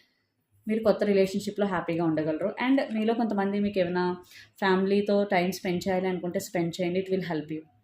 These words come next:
And మీ మీద ఎక్కువ ఫోకస్ చేయండి. Love yourself, put yourself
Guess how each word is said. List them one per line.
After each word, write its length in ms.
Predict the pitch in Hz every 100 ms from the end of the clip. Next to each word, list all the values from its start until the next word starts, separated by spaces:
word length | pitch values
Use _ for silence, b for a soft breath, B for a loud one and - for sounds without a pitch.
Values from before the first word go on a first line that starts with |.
| _ _ _ _ _ _ _ _ _ _ _ _
And 100 | 220 226
మీ 40 | 214
మీద 120 | 208 208
ఎక్కువ 140 | 202 202 196
ఫోకస్ 240 | 190 196 208
చేయండి. 320 | 185 180 180 - _ _ _ _ _ -
Love 200 | 190 185
yourself, 420 | 196 185 - 190 190 - b b b -
put 100 | 214
yourself 340 | 202 190 196